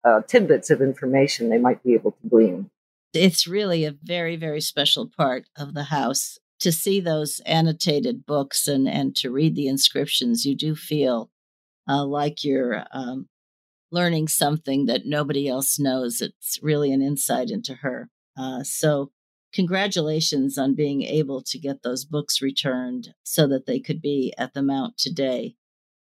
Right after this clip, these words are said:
Speaker 2: Uh, we're closely <laughs> running out of time, and I, I wanted to just,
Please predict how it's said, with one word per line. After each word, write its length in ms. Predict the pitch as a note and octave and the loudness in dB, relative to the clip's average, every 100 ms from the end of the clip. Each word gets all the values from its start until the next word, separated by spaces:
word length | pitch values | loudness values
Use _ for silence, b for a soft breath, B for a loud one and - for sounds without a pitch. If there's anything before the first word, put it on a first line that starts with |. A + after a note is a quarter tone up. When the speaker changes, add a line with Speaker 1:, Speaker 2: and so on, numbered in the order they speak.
| - | -4
Speaker 2:
Uh, 160 | G#3 G3+ | -2 4
we're 320 | A3 G#3 - _ _ _ _ | 4 2 -4 _ _ _ _
closely 540 | A3 A3+ - F#3+ F3+ - | -2 -2 0 2 2 0
<laughs> 20 | |
running 400 | F3 F3+ F3 D#3+ | -2 0 2 0
out 140 | D3+ | 0
of 100 | D3 | -4
time, 380 | - G3 F3+ F3 | -4 -2 -2 -2
and 80 | D#3+ | -2
I, 160 | D3+ - | -4 -2
I 140 | F3+ | 0
wanted 360 | G#3 D4 D#4+ A#3 | 2 2 0 -2
to 120 | E3+ | -2
just, 320 | F3 E3+ | -2 -4